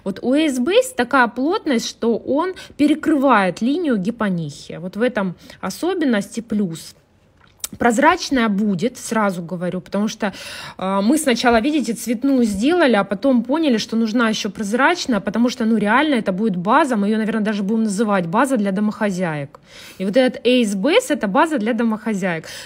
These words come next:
Вот реально, если мои подружки, которые, э, не делают ногти в салоне, купят себе эту Ace Base, просто покроют, даже без моделирования, в два слоя, оно у них реально вот,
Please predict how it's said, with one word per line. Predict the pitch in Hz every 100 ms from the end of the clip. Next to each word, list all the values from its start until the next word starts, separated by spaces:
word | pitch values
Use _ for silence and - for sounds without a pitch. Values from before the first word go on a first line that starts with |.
| -
Вот | 220 - -
реально, | - 302 285 233
если | 226 349 349
мои | 269 277
подружки, | 285 294 302 294 - 214
которые, | - 185 262 262 220 190
э, | 202 196
не | 226
делают | 214 277 254 202 190
ногти | 240 240 247
в | 190
салоне, | - 214 254 226 196
купят | 262 226 190
себе | - 202 233
эту | 226 -
Ace | 220 220 185
Base, | 190 285 440 - - _ - - - - -
просто | 302 320 269
покроют, | - 240 285 285 254 - - - - -
даже | 202 262 240
без | 226 277 262
моделирования, | 247 220 247 254 262 196 196 190
в | 190
два | 202 233 226
слоя, | - 254 359 359
оно | 233 247
у |
них | 254 -
реально | 233 262 339 269
вот, | 208